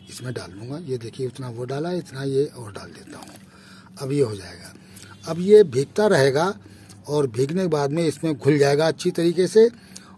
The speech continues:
और इसमें और क्या काम करना है, साफ़ फंगिसाइड, वो भी इसमें डालते हैं, लगभग आधा एक चम्मच डाल दें,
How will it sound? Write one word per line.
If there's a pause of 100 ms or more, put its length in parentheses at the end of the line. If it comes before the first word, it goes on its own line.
और
इसमें
और
क्या
काम
करना
है, (360)
साफ़ (420)
फंगिसाइड, (520)
वो
भी
इसमें (160)
डालते
हैं, (1700)
लगभग (200)
आधा
एक (380)
चम्मच
डाल
दें,